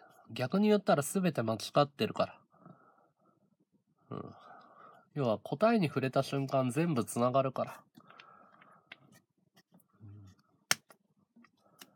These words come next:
だから幸せを願うね、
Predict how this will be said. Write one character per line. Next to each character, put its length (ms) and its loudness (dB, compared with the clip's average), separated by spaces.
だ 100 -8
か 140 -2
ら 120 0
幸 380 2
せ 140 -2
を 120 2
願 260 4
う 60 0
ね、 140 -10